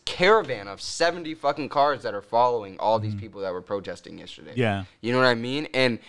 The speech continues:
Speaker 1: and that in itself is like, we're stopping the whole city. We're showing everybody in this, you know, everybody in the city is seeing this today, walking through traffic.
Speaker 2: Yeah.
Speaker 1: You know what I mean? And I think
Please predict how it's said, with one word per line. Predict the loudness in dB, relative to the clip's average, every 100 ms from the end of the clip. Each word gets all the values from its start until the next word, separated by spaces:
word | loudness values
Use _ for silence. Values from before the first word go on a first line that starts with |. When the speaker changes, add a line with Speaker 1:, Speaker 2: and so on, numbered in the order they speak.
| -20 -8 -2
Speaker 1:
and | -2 4
that | 4 4 0
in | -6
itself | -8 2 6 6 4
is | -2
like, | -2 -2 -2
we're | 2 2
stopping | 6 4 4 -2 -8
the | -6
whole | -4 -4 -4
city. | -4 -4 -4 -6 -14 -16 0
We're | 2 2
showing | 4 6 6 2 0 -6 _ 0
everybody | 2 2 0 0 2 2
in | 0
this, | -4 -4
you | -2 0
know, | 4
everybody | 4 2 -4 -6
in |
the | -12
city | -10 -6 -6
is | -6
seeing | -6 -6
this | -6
today, | -6 -2 -2 -4 -10 -20 _ _ _ _
walking | 4 4 0 -10
through | -10
traffic. | -2 2 2 0 -12 _ _ -12
Speaker 2:
Yeah. | -8 -6
Speaker 1:
You |
know | -6
what | -8
I | -8
mean? | -10 -10
And | -8
I | -6 -6
think | -8 -12